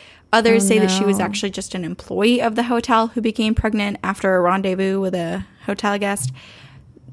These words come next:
Speaker 1: But
Speaker 2: Ugh.
Speaker 1: whatever her
Speaker 2: That's so
Speaker 1: backstory was,
Speaker 2: heartbreaking.
Speaker 1: so heartbreaking. But her fate was always the same. You know, she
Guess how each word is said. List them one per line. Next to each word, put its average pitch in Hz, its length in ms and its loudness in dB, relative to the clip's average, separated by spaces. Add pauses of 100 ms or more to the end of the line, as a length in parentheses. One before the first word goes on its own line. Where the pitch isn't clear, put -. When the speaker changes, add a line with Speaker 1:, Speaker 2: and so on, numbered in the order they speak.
(120)
Speaker 1:
But 208 240 4
Speaker 2:
Ugh. 190 60 -2
Speaker 1:
whatever 233 580 2 (520)
her 214 120 -6
Speaker 2:
That's 202 260 0
so 311 100 0
Speaker 1:
backstory - 300 0
was, 180 100 2
Speaker 2:
heartbreaking. 233 800 -4 (200)
Speaker 1:
so 247 320 2
heartbreaking. - 760 -6 (640)
But 208 120 0
her 220 120 2
fate 214 240 2
was 190 120 -2
always 170 260 0
the 185 80 -10
same. - 340 -6
You - 100 -6
know, - 100 -6
she - 480 -8